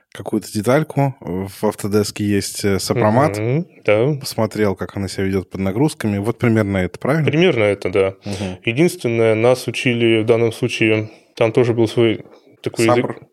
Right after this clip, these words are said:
Speaker 2: Нет, там был свой язык программирования.
Speaker 1: Мгм.
Speaker 2: Так, ну, как бы, там был САПР, ансис, и у него был свой язык программирования P D L. Вот
Speaker 1: Мгм.
Speaker 2: нас учили с помощью этого языка, собственно, вс-, и геометрию строить, и нагрузки накладывать, и прочее, прочее, прочее. Почему? Потому что, условно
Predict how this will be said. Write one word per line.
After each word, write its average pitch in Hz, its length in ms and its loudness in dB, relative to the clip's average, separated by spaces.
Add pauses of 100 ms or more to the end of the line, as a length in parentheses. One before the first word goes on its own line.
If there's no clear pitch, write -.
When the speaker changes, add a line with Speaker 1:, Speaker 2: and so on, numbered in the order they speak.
Speaker 2:
Нет, 151 440 0
там 113 140 2
был 123 120 2
свой 127 180 2
язык 123 240 2
программирования. 127 920 2
Speaker 1:
Мгм. 110 120 -6
Speaker 2:
Так, 113 180 -2 (300)
ну, 151 120 0
как 127 140 4
бы, 127 120 2 (160)
там 135 140 4
был 131 100 4
САПР, 220 300 2
ансис, 113 640 -4 (240)
и 127 80 -2
у - 40 2
него 165 120 4
был 143 120 2
свой 131 160 2
язык 131 180 0
программирования 120 580 2
P 117 120 -2
D 117 100 0 (140)
L. - 120 -6 (400)
Вот 117 80 -2
Speaker 1:
Мгм. 123 80 4
Speaker 2:
нас 156 140 2
учили 120 400 0
с 110 60 -6
помощью 127 360 0
этого 123 140 0
языка, 123 460 4 (720)
собственно, - 360 -4
вс-, - 160 -10
и 135 400 0
геометрию 147 500 4
строить, 123 560 2
и 113 180 2
нагрузки 123 680 4 (100)
накладывать, 120 560 2
и - 40 -6
прочее, 127 300 0
прочее, 123 240 -4
прочее. 190 300 2
Почему? 123 340 0
Потому 123 320 0
что, 110 600 0
условно 120 300 0